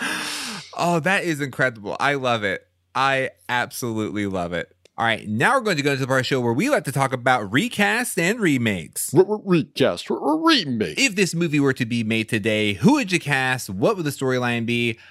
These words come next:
Speaker 1: Uh, I honestly think I would love, like, a, you know, pending, um,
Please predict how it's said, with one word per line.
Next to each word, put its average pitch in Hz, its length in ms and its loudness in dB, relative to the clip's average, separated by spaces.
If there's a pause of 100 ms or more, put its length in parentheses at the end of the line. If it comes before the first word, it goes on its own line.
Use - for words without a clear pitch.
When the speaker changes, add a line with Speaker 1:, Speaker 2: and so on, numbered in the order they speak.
Speaker 1:
Uh, 120 280 0
I 143 120 -2 (160)
honestly 180 560 2
think 127 520 -2 (240)
I 123 160 0
would 117 260 -2
love, 113 340 0
like, 120 200 0
a, 120 140 -6 (360)
you 131 80 0
know, 110 100 2
pending, 143 680 -2 (100)
um, 107 640 -2